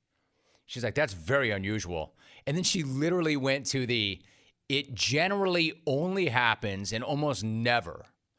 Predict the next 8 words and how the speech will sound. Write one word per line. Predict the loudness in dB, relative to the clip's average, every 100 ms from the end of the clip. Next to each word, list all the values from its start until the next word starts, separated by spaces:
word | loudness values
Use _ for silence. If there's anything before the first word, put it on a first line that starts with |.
| _ -20 -6
but | -4 -2 -2
only | 0 2 2 2
happens | 4 4 2 2 0 0 -2 -4 -14 -8
with | -2 -2 -2 0
our | 2 2
more | 2 2 2 2 2 -4 -12 -4
muscular | -2 0 4 6 6 0 -2 0 2 0
clients." | -2 -2 0 -2 -4 -6 -4 -4